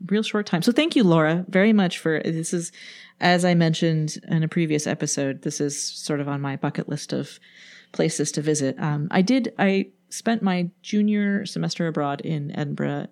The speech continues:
at the University of Edinburgh, and in the archaeology department would walk by the V G Child, like, office plaque.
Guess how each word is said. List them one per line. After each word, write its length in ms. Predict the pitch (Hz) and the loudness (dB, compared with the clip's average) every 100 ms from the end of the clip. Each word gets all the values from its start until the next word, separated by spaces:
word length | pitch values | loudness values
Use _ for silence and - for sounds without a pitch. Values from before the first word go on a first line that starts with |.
| _ - | _ -6
at 180 | 151 | -4
the 80 | 175 | 0
University 520 | 196 269 330 330 277 | 0 2 -2 0 -2
of 80 | 277 | 0
Edinburgh, 460 | 269 262 247 240 233 | 0 2 2 2 0
and 360 | - 185 175 175 | 0 2 0 -2
in 240 | - 180 | 0 2
the 120 | 170 | 2
archaeology 460 | 151 151 160 156 151 | -2 -2 -2 -2 -4
department 380 | - 151 151 156 | -4 -2 0 -2
would 140 | 151 | -2
walk 280 | 131 143 - | -2 -4 -2
by 260 | 139 139 147 | -2 -2 -2
the 260 | 139 151 - - - - _ | -4 -6 -10 -20 -20 -20 _
V 140 | 147 | -2
G 140 | 135 135 | -2 -4
Child, 460 | 147 135 131 - _ _ _ _ _ | -2 -2 -4 -8 _ _ _ _ _
like, 200 | 156 - | -6 -6
office 380 | - 131 - 147 | -8 -6 -6 -8
plaque. 600 | - - 147 147 - - | -8 -6 -6 -6 -12 -16